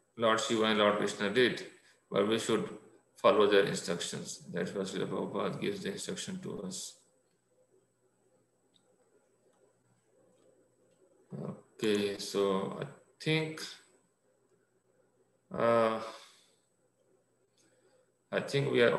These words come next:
one hour here. So we should continue from verse twenty-five onwards,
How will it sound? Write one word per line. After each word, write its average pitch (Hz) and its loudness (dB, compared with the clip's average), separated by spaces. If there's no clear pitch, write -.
one 110 2
hour 120 4
here. 123 2
So 110 2
we 117 4
should 117 -2
continue 117 0
from 117 2
verse 110 0
twenty-five 113 2
onwards, 107 0